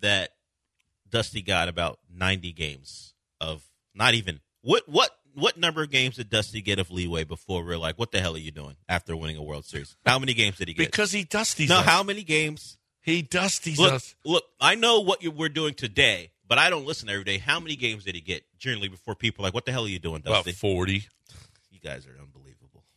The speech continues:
Speaker 2: About forty.
Speaker 1: All he did was
Speaker 2: Well, he pulled all the right strings.
Speaker 1: Well,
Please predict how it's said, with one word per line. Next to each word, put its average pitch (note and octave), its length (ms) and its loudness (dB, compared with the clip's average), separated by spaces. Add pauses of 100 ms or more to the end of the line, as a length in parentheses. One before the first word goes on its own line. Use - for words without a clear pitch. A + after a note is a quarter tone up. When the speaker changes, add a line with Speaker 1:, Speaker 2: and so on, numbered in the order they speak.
(300)
Speaker 2:
About E3+ 140 0
forty. G2+ 560 0
Speaker 1:
All D3+ 180 -10
he C#3 80 -4
did G#2 180 -2
was F#2 140 -2
Speaker 2:
Well, F#3+ 120 8
he F#3 240 4
pulled A3+ 420 4
all G#3 140 6
the G3 80 4
right F#3+ 280 4
strings. F3 800 4
Speaker 1:
Well, B2 340 -4